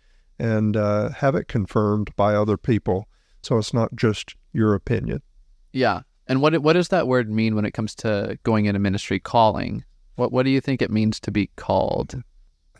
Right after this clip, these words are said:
Speaker 1: think it means different things to different people. What I would say, when I was in seminary, the, the people who had it confirmed, people that know me well think that I have,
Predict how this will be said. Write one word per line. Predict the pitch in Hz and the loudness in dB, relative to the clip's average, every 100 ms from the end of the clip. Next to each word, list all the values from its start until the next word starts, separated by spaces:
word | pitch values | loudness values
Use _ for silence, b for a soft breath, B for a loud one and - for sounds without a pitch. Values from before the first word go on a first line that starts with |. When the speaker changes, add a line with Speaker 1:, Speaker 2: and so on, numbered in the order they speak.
| - | -2
Speaker 1:
think | 190 196 | 0 2
it | 143 | 2
means | 147 156 123 | 4 2 0
different | - 147 185 127 | 2 2 4 2
things | 147 127 - | 2 0 -2
to | 113 | 0
different | 127 127 117 | 0 -2 -4
people. | - 120 - | 0 0 0
What | 110 113 | -2 0
I | 135 | 0
would | 170 156 - - | 0 -2 -6 -12
say, | - 131 120 | -4 0 0
when | 120 | 0
I | 123 | 2
was | 147 151 | 2 0
in | 131 | -2
seminary, | - - 139 131 113 104 104 110 123 139 - | -2 0 2 4 4 2 4 2 0 -6 -10
the, | 160 113 127 113 | -10 -2 0 0
the | 131 | -4
people | - - 160 214 160 | -4 -2 0 2 0
who | 143 120 | 2 0
had | 127 127 | 2 0
it | 120 - | -2 -8
confirmed, | - 120 - 139 123 139 143 131 - - | -6 -4 -2 0 2 2 -2 -6 -10 -4
people | 165 160 180 123 | -2 0 -2 0
that | 123 131 | 0 -2
know | 120 120 | -2 0
me | 135 135 | 2 2
well | 127 135 139 131 | 2 2 2 0
think | - - 135 110 | -2 -2 -2 0
that | 127 - | 0 0
I | 117 113 | 0 0
have, | 110 107 | 0 -4